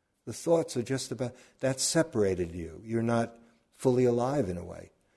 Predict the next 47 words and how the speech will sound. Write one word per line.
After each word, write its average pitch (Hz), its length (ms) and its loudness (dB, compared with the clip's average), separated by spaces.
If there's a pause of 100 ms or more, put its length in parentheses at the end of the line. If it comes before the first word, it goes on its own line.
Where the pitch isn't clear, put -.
(160)
The 104 80 -2
body 117 380 6
is 104 160 2
vacuuming 120 800 -2
and 101 180 -2
the 98 40 0
mind 107 360 0
is 107 340 -2
on 107 120 -6
the 104 80 -4
slope 147 380 -6
somewhere. 82 500 -14 (680)
But 117 100 -6
as 117 80 -4
soon 160 140 2
as 147 120 0
you 135 80 2
see 147 280 6
it, 90 240 0 (540)
it - 120 -20
tends 127 300 -4
to 117 80 -2
weaken 120 380 2
and 107 100 -6
fall 110 280 2
away, 104 380 2 (500)
and 113 360 0 (440)
then 127 180 4
it's, 120 240 2 (580)
it's 123 140 -6
just 120 200 -2
vacuum 123 460 0
mind, 78 420 -8 (380)
just 104 180 -12
vacuum 113 420 -4
cleaner 104 280 -2
mind. 90 380 -8 (540)
Just 113 240 -6
doing 120 200 2
that, 107 180 0
and 90 100 -6
then 92 200 -4
once 110 240 -2
again 123 260 -2
you 104 60 -2
get 90 200 -4
distracted. 87 560 -10